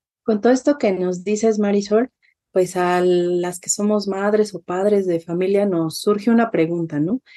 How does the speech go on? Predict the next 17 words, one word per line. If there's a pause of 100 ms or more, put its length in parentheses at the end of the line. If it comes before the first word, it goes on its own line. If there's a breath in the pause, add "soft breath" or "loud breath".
(300 loud breath)
Que
es,
¿por
qué
es
importante
apoyar
el
neurodesarrollo
de
nuestras
hijas,
de
nuestros
hijos? (240 soft breath)
¿Cuál
sería,